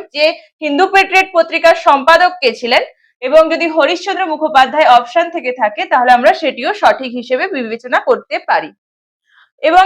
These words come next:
এর মূল আলোচ্য বিষয়গুলি ছিল নীলকরদের অত্যাচার এবং সাঁওতাল বিদ্রোহর যে, সাঁওতাল বিদ্রোহ কি কারণে ঘটেছিল, সাঁওতাল বিদ্রোহের কারণগুলি কি ছিল, সে সম্পর্কে আলোচিত হতো। এছাড়াও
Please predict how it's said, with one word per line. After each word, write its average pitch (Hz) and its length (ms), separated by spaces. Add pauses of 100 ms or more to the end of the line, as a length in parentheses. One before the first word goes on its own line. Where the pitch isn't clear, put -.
এর 349 200
মূল 320 220 (120)
আলোচ্য 320 440
বিষয়গুলি 320 680
ছিল 240 220 (220)
নীলকরদের 339 680
অত্যাচার 196 580 (480)
এবং 277 280 (100)
সাঁওতাল 320 520
বিদ্রোহর 339 540 (120)
যে, 294 180 (440)
সাঁওতাল 269 360
বিদ্রোহ 330 340
কি 320 240
কারণে 302 440
ঘটেছিল, 262 560
সাঁওতাল 294 400
বিদ্রোহের 339 440
কারণগুলি 339 560
কি 285 200
ছিল, 262 220
সে 349 200
সম্পর্কে 285 540 (100)
আলোচিত 240 420 (140)
হতো। 185 240 (1600)
এছাড়াও 349 520